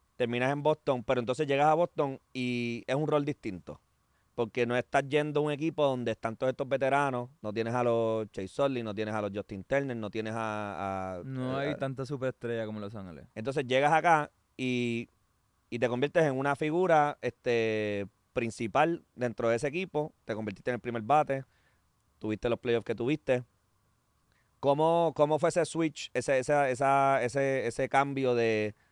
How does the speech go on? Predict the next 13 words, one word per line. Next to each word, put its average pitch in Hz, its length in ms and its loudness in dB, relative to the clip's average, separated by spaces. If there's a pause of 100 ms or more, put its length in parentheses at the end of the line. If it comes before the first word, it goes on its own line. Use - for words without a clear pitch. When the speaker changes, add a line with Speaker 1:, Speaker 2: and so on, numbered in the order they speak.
(120)
Speaker 1:
ahora 107 220 4
tengo 131 160 0
que 127 120 2
ser 143 340 0 (140)
más 123 280 2
una, 127 540 0 (220)
un 123 200 0
líder 143 360 4 (260)
probablemente 123 680 4
dentro 120 320 0
de 113 40 4
este 131 160 -2
clubhouse 147 540 2